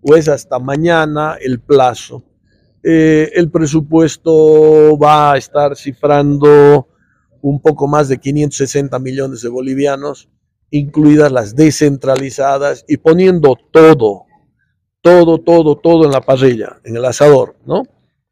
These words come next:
Un poco más de quinientos sesenta, entonces estamos con una caída, un poco de caída de presupuesto.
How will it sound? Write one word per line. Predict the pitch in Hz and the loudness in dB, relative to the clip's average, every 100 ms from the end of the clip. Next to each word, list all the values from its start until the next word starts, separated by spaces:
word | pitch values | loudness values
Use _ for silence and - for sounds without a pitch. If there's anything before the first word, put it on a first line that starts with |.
| _ _ _ | _ _ _
Un | 160 | -6
poco | 175 175 170 | -4 -4 -4
más | 170 | -4
de | 156 143 | -6 -8
quinientos | 147 151 151 | -8 -8 -8
sesenta, | - 123 156 160 151 | -10 -6 -4 -4 -6
entonces | 131 - 139 139 123 | -8 -8 -6 -6 -8
estamos | 107 147 147 - | -8 -8 -8 -10
con | 139 147 | -10 -8
una | 135 - | -8 -8
caída, | 127 139 139 127 | -6 -6 -6 -8
un | 123 | -8
poco | 143 143 123 | -10 -8 -10
de | 113 | -8
caída | 127 139 127 | -6 -6 -6
de | 120 | -10
presupuesto. | - 127 - 156 185 180 190 | -12 -16 -14 -8 -6 -6 -8